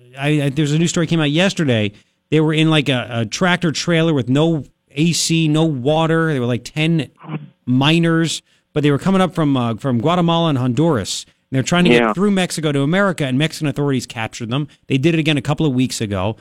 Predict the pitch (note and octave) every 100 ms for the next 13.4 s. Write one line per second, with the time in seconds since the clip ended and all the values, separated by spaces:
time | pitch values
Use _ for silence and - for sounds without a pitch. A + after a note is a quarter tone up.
0 | _ - D3+ G#3+ C#4 A3+ A#3 G3+ D#3+ C#3
1 | E3+ G3+ F3 - F#3+ F3+ - C3+ - C3+
2 | B2+ A#2+ A#2 A2 A2 A2 _ _ - D3+
3 | D#3+ C#3+ D3 C#3+ - B2 B2 F3 G3 -
4 | G3 F3 F#3 F3+ E3+ F#3+ D#3+ E3+ E3 E3
5 | D#3 E3 D#3+ G3 A#3+ B3+ C4 G3+ - G#3
6 | - E3 D#3 B2+ A#2+ D#3+ E3+ D#3 C3 B2+
7 | G#2 G2 - - - _ _ _ - E3
8 | F3 G3+ B3 C4+ - - A3+ - G#3 G3+
9 | E3+ F3 D3+ D#3+ E3+ C#3 - E3 D3+ -
10 | B2+ D3+ D#3 D3+ C#3+ C#3+ B2 A2 D3 D#3
11 | C3+ B2 C3+ B2 G2+ - _ - D3+ -
12 | E3+ E3 - D3+ C3 C#3 D#3 C#3 C#3 C3
13 | G#2+ G2 F#2